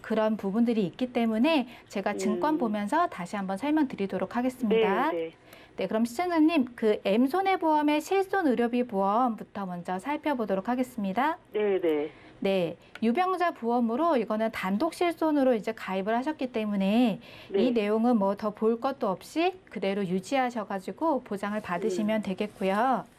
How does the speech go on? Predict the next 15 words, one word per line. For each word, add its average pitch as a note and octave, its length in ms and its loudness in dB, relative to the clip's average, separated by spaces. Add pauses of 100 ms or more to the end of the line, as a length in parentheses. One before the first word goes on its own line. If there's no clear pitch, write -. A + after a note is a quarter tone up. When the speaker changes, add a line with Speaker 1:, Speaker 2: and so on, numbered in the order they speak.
(180)
Speaker 2:
네. F#3+ 280 2
Speaker 1:
네, F3+ 120 2
두 A3 120 -2
번째 C4 480 2
M손해보험의 D4+ 920 0
간편 B3+ 580 0
건강, G3 640 0 (300)
네, - 300 -4
보험을 G#3+ 400 2
살펴보도록 D4+ 640 -2
하겠습니다. A#3 800 -2 (640)
네, A3 100 -2
Speaker 2:
네. - 0 -
Speaker 1:
내용을 D#4 400 2
보시면은요. B3 880 0